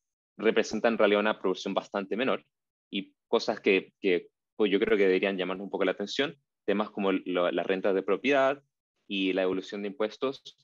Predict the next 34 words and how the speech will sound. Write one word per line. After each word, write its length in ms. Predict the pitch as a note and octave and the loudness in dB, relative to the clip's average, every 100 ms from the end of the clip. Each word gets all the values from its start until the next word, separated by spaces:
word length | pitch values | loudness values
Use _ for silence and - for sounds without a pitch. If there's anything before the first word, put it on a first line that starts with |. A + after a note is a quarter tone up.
| _ | _
em, 480 | G2 F2+ E2+ E2 D#2+ _ _ _ | 0 0 0 -6 -12 _ _ _
también 240 | G2 G2+ | 0 2
tienen 240 | A#2 A2 G#2 | 2 2 0
su 140 | - | 0
lugar, 320 | F#2 G#2+ - - | 2 2 0 -2
pero 100 | G2 | 0
en 40 | |
particular 320 | F2 F2 G2 | 0 2 4
la 100 | G#2+ | 4
renta 240 | G2+ G2 G#2+ | 2 0 0
de 60 | |
propiedad, 400 | G2 F2+ F2+ A2 - | -2 -2 0 0 -4
que 60 | - | -12
está 160 | - | -10
asociada 340 | - - G#2 G2 | -10 -6 -2 0
más 140 | G2 | 0
al 100 | G2 | 0
pago 140 | G2+ | 0
del 100 | F#2+ | 0
capital, 400 | - - - G#2+ - _ | -2 -6 -4 -4 -6 _
claro, 220 | F#2 A2+ _ _ _ _ _ | -8 -8 _ _ _ _ _
son 280 | - - A2 | -14 -4 -2
muy 180 | G#2+ A2+ | 0 -2
pequeñas. 560 | - G2+ F2+ - - - | -2 -4 -4 -6 -12 -6
Entonces, 400 | G#2 A2+ - - | -2 2 2 0
sabiendo, 680 | - G3 F3+ C3+ A2+ G#2+ - _ | -2 0 2 2 4 2 0 _
yo 260 | - - G#2 | -12 0 4
creo 120 | A2 | 4
que 20 | |
no 80 | A2 | 2
necesitamos 500 | A2 - A2+ A2 A#2 | -2 -4 -4 -2 -4
tener 240 | A2 A2 | -2 -2
un 80 | G#2+ | -2
estudio 580 | G#2 A2+ G#2+ G2+ F#2+ | -4 -2 0 0 -2